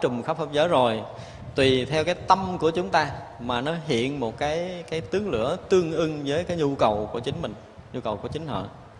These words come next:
Thì Đức Phật ở đây cũng kết luận lại cho chúng ta thấy là cái người đời á, không biết cái điều này,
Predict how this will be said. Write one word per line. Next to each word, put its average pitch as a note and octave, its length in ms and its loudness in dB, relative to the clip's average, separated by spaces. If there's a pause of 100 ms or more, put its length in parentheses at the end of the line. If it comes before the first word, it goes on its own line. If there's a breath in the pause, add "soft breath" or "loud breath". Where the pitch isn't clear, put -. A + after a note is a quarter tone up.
(1500 loud breath)
Thì C#3+ 80 -2
Đức - 140 2
Phật C3 160 6
ở - 60 -6
đây C#3+ 200 4
cũng C3+ 220 -2
kết G3+ 200 4
luận C3 200 2
lại A#2 200 2
cho C#3 140 -8
chúng D#3 100 -4
ta C#3 100 2
thấy C#3 240 -2
là A2+ 420 -2 (1000)
cái F3+ 120 0
người C3 200 0
đời A#2+ 360 4
á, F3+ 100 0 (2000)
không D#3 300 0
biết G3 220 0
cái F#3 80 -4
điều B2 160 0
này, A#2 200 -4